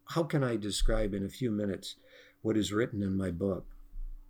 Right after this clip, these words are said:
on the intensity of the love of God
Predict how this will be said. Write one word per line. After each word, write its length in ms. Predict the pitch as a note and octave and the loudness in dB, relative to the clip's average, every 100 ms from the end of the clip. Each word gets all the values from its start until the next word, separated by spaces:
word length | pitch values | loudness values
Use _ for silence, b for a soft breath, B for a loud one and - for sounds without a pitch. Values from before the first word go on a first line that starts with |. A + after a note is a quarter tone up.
| _ _ _ _ _ _ _ _ _ G2 | _ _ _ _ _ _ _ _ _ -6
on 120 | G2+ | -4
the 120 | G2 | -2
intensity 800 | F2 - B2 D3+ - B2 G2+ F#2+ | -4 -6 -2 -2 0 0 2 0
of 100 | E2 | 0
the 100 | E2+ | -4
love 280 | F2 G#2+ A#2+ | -2 -2 -2
of 160 | A2 | -4
God 460 | G2 F#2+ F2 D#2+ | -4 -2 -2 -4